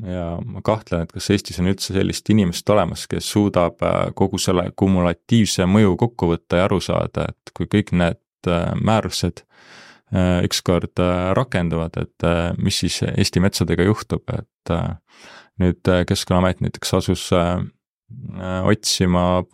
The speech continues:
elurikkuse strateegia raames, äh, äh, põlis- ja loodusmetsasid Eesti metsadest. Aga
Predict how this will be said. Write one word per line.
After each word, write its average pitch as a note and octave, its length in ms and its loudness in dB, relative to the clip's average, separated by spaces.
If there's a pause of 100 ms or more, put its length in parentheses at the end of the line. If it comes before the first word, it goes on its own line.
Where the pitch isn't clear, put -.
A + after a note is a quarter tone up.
(600)
elurikkuse F#2 560 0
strateegia F#2 540 0
raames, E2+ 440 0
äh, F2 360 0 (1000)
äh, F2+ 240 2
põlis- G#2+ 380 2
ja G2+ 80 4
loodusmetsasid F2 680 0
Eesti F2 280 -2
metsadest. - 720 -8 (180)
Aga F2 880 0